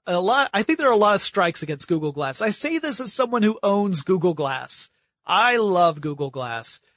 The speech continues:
but there have been, I think most of the coverage of Google Glass, the, the vast majority of it,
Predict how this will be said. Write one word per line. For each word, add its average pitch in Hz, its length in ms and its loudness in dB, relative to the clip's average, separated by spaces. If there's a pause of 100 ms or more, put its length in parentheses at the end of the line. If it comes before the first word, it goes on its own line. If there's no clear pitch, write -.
(220)
but 170 200 -2
there 208 180 4
have 180 100 -6
been, 196 520 0 (1120)
I 185 100 0
think 262 240 -4
most 190 440 2
of 202 80 -6
the 180 100 -2
coverage 170 520 0
of 143 120 -6
Google 151 300 -4
Glass, 123 640 -10 (260)
the, 156 240 -4
the 156 120 -10
vast 180 340 0
majority 156 500 -2
of 127 120 -14
it, 127 160 -18